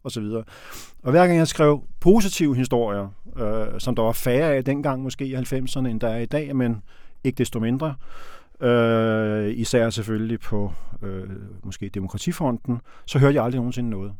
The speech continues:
Og det begyndte jeg selvfølgelig at tænke over, indtil jeg faldt over et, øh, essay i en antologi, som blev udgivet i forbindelse med, øh, fem hundrede-året for etableringen af diplomatisk forbindelse mellem Danmark og Rusland i nitten hundrede treoghalvfems.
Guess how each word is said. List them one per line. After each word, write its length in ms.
Og 120
det 100
begyndte 360
jeg 80
selvfølgelig 320
at 60
tænke 300
over, 260
indtil 640
jeg 260
faldt 360
over 340
et, 300
øh, 220
essay 520
i 80
en 80
antologi, 640
som 220
blev 140
udgivet 500
i 40
forbindelse 560
med, 440
øh, 320
fem 200
hundrede-året 600
for 80
etableringen 420
af 60
diplomatisk 420
forbindelse 400
mellem 120
Danmark 300
og 100
Rusland 440
i 60
nitten 220
hundrede 160
treoghalvfems. 760